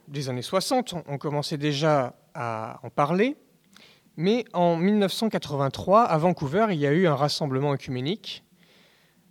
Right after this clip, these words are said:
euh, sur, euh, paix, justice et sauvegarde de la création. C'était la première édition.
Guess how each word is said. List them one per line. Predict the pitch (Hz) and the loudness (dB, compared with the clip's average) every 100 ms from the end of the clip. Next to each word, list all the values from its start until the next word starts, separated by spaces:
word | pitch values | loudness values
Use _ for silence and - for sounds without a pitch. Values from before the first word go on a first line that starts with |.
| - | -8
euh, | 135 120 110 113 - - _ - _ _ _ | -6 -4 -6 -8 -10 -12 _ -20 _ _ _
sur, | - - 185 185 - - _ _ _ - - | -14 -6 -4 -4 -8 -14 _ _ _ -20 -8
euh, | 131 117 131 - | -6 -6 -8 -4
paix, | - 196 | 4 4
justice | 175 - - 226 - - - | 4 0 -4 -2 -2 -2 -4
et | - | -4
sauvegarde | 151 - 180 202 180 | -2 0 4 4 6
de | |
la | 160 | 4
création. | 143 147 127 - 151 302 _ _ _ _ - | 2 -2 -2 -2 -4 -6 _ _ _ _ -20
C'était | - - 127 | -14 -8 -6
la | - | -6
première | - 175 165 | -2 0 0
édition. | 135 117 - 127 | -4 -6 -6 -6